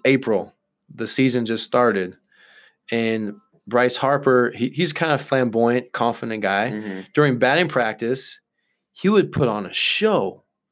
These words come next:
Speaker 1: He would hit bomb after bomb, left field, oppo, center,
Speaker 2: Yeah.
Speaker 1: right field. Like, the fans would just line up in the outfield bleachers 'cause they knew they'd get a free ball when Bryce
Speaker 2: Uh-huh.
Speaker 1: Harper was up.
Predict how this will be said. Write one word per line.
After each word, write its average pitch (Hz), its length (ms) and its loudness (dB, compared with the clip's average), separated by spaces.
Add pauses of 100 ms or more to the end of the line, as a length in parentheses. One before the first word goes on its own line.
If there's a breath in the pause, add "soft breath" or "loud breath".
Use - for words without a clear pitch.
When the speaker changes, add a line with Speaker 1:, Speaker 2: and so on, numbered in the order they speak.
(160)
Speaker 1:
He - 160 -8
would 180 160 2
hit 139 260 -2 (260)
bomb 147 480 2
after 123 300 -2
bomb, 117 520 0 (380 loud breath)
left 147 340 0
field, 120 240 2
oppo, 123 420 0
center, 123 680 -2
Speaker 2:
Yeah. 107 260 -4
Speaker 1:
right 131 240 0
field. 131 380 2
Like, 107 320 -4
the 117 100 -4
fans 143 420 0
would 123 140 -2
just 117 380 -6
line 127 280 0
up 143 180 0
in 127 160 -4
the 113 200 -4
outfield 110 520 -2 (500 soft breath)
bleachers 131 400 2
'cause 113 200 0
they 113 140 4
knew 131 220 4
they'd 110 240 2
get 113 260 2 (220)
a - 80 -10
free 120 200 0
ball 117 280 4
when 101 140 -2
Bryce 104 300 0
Speaker 2:
Uh-huh. - 80 -10
Speaker 1:
Harper 117 260 -2
was 92 200 -8
up. 85 200 -12